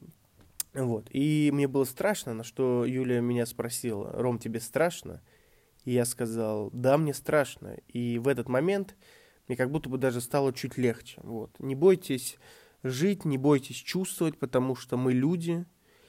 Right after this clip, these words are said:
и у нам, м, дано это. То есть, э, любить, э, ненавидеть,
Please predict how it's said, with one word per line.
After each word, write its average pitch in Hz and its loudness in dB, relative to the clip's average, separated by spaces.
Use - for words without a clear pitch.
и 123 4
у 127 2
нам, 139 4
м, 131 -4
дано 131 2
это. - -6
То - -8
есть, - -10
э, - -4
любить, 123 -2
э, 113 -4
ненавидеть, 123 0